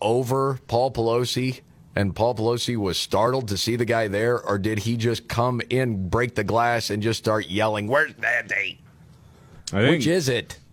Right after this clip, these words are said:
Speaker 2: I think as the police narrative goes, he, he woke up, he broke in and then woke up Paul Pelosi and asked where Nancy was.
Speaker 1: Man,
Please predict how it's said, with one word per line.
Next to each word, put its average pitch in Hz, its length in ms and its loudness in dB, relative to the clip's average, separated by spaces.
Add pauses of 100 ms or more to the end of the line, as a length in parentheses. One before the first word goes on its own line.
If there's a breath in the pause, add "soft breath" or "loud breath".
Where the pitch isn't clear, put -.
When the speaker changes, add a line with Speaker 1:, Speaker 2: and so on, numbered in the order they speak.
(100)
Speaker 2:
I 104 40 0
think 131 180 2
as 101 220 0
the 87 320 0 (140)
police 147 440 0
narrative 90 400 0
goes, 80 520 -2
he, 80 260 -4 (140)
he 85 240 -4
woke 98 420 0
up, 98 220 2
he 95 100 -2
broke 104 380 0
in 101 200 0
and 87 80 -2
then 82 140 -2
woke 92 260 -2
up 110 220 -2
Paul 87 200 0
Pelosi 78 680 -6 (480 loud breath)
and 104 120 2
asked 95 240 -2
where 92 120 0
Nancy 98 400 -2
was. 76 420 -12 (1400)
Speaker 1:
Man, 101 180 2